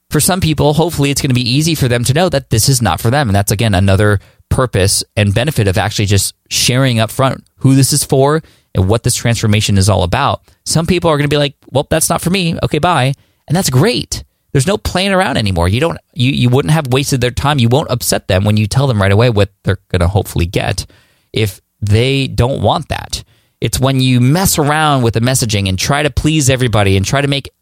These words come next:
everybody get into it where nobody will understand if it's for them. And they either just don't buy because they're confused, or they buy and they're like, "This is not what I signed up for." You make it clear for them, and you go through this process. You have it in hand. Now you know you need to put it out there. So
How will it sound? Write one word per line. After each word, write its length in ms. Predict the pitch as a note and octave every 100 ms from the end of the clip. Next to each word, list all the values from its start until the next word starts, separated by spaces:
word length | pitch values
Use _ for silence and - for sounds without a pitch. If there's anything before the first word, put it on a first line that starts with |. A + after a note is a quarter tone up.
| G#2+
everybody 500 | A#2 A#2+ G#2+ G#2 G2
get 140 | F#2+
into 260 | G2 G#2 G#2
it 180 | F2+ - - _
where 340 | - A2+ A2 G#2
nobody 400 | G#2+ A#2+ B2+ D#3
will 260 | D3 B2 A#2
understand 480 | A2+ G#2+ G2+ G2+ F#2+
if 80 | F#2
it's 120 | -
for 160 | F#2+
them. 280 | E2+ D2+ D#2+ - _ _ _ -
And 100 | A#2+
they 80 | A#2+
either 360 | A#2 A2 A2
just 280 | G2 G#2 -
don't 240 | G#2 A#2
buy 240 | B2+ F#2+ G#2
because 240 | G#2 A2
they're 100 | G2
confused, 500 | G2 G2+ - A#2 F#2+
or 140 | - G#2+
they 100 | G#2
buy 320 | F#2+ A#2+ C3
and 80 | G#2+
they're 100 | G#2
like, 220 | G2+ G2+
"This 200 | E3+ F#3
is 120 | G#4+
not 160 | - F#3+
what 120 | G3+
I 60 | F#3+
signed 280 | - F3
up 120 | D#3+ -
for." 360 | F#2 - - _ _ _ _ _ _
You 140 | A#2
make 220 | B2+ D#3 F#3
it 120 | -
clear 240 | - D#3+
for 120 | -
them, 300 | G#2+ F#2 F2+ F2+ - _ _ _ -
and 120 | G#2
you 120 | F#2
go 160 | A#2 B2+
through 140 | D3
this 120 | D3+
process. 640 | - A2 F2+ F2+ F2+ F#2+ - _ _ -
You 140 | G#2
have 260 | G#2 A2+ C#3
it 40 |
in 120 | D#3
hand. 420 | C#3+ A2 G2+ G2+
Now 220 | G#2 A2 C#3
you 160 | C#3+
know 260 | C3+ G#2 G2+
you 140 | G2+
need 180 | G2 A2
to 80 | A#2+
put 140 | C3+
it 80 | A#2+
out 160 | F#2+ F#2+
there. 180 | F#2+
So 240 | F#2 E2+